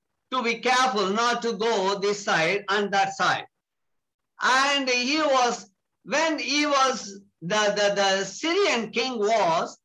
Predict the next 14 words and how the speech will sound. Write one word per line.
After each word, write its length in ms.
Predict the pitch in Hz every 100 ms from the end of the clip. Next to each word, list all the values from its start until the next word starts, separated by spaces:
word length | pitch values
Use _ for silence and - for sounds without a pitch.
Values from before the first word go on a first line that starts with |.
| -
aware 460 | 165 175 240 320 294
of 200 | 190 156
these 240 | 202 220
things, 640 | - 160 139 156 233 - _ _ _ _ -
and 260 | 226 247
he 140 | 240 233
was 280 | 220 214 214
very 300 | 294 330 262
much 480 | 208 202 - - _ _ _ _ -
and, 440 | 202 208 214 208
uh, 300 | 202 196 190 196
frightened 560 | 262 262 262 262 254
and, 260 | 233 214 202
uh, 140 | 185